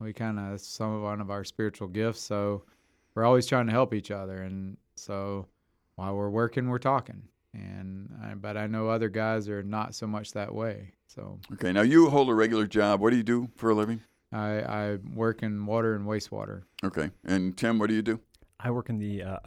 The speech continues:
Speaker 3: accounting department for a hardware distributor.
Speaker 2: A bean counter.
Speaker 3: <laughs> That's
Speaker 2: Yeah,
Speaker 3: right.
Speaker 2: so you,
Speaker 3: <laughs>
Speaker 2: you have all the little details of life right up in your head and can spill them out at any given moment.
Speaker 3: Most days.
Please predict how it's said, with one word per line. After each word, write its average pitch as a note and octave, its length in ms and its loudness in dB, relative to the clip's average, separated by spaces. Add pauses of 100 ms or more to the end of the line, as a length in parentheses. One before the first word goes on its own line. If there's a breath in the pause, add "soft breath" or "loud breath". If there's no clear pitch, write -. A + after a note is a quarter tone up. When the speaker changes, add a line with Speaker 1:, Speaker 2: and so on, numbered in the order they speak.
(140)
Speaker 3:
accounting A2+ 420 -6
department G2 500 -8
for - 240 -10
a F#2 120 -6
hardware G#2 500 -6
distributor. F2+ 580 -10 (120)
Speaker 2:
A E2 60 -2
bean G#2+ 340 2
counter. D#2 420 -6 (200)
Speaker 3:
<laughs> - 220 -20
That's F#2 280 -10
Speaker 2:
Yeah, G#2+ 180 2
Speaker 3:
right. - 100 0
Speaker 2:
so - 200 4
you, G#2 260 8
Speaker 3:
<laughs> - 80 0
Speaker 2:
you G#2+ 100 8
have G#2+ 140 8
all G#2 160 10
the G2 140 6
little F#2 240 2
details F2 480 2
of D#2 120 -4
life D#2+ 380 0
right E2 200 4
up D#2+ 200 0
in D#2+ 100 -2
your D#2 140 0
head D#2 240 0
and D2+ 100 -6
can D#2 140 -10
spill - 260 -6
them C#2+ 160 -6
out C#2 160 -4
at C#2 120 -4
any D2 140 -6
given D2 280 -8
moment. D#2+ 360 -10 (140)
Speaker 3:
Most G2 300 -10
days. E2 320 -16